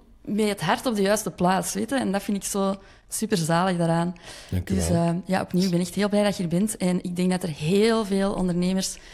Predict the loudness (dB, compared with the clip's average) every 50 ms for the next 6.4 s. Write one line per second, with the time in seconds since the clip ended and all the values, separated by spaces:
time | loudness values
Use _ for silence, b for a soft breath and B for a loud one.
0 | B B B B B 0 2 2 2 2 2 2 2 2 2 2 2 2 0 0
1 | 0 0 0 -2 -4 -6 -4 -2 -2 0 0 0 -2 -2 -4 -2 -2 -2 0 0
2 | 0 0 2 0 0 0 -2 -2 -2 0 -2 -2 -6 -6 -4 -2 -2 0 -2 -2
3 | -4 -6 -6 -4 -4 -4 -4 -6 -8 -12 -12 -12 -10 -8 -8 -6 -4 -2 0 0
4 | 0 -2 -4 -8 B B B B B B -2 0 0 2 0 0 0 -2 -4 -4
5 | -6 -6 -6 -6 -4 -2 0 2 2 2 0 -2 -4 -4 -4 -4 -2 -4 -6 -4
6 | -2 -2 0 0 0 -2 -4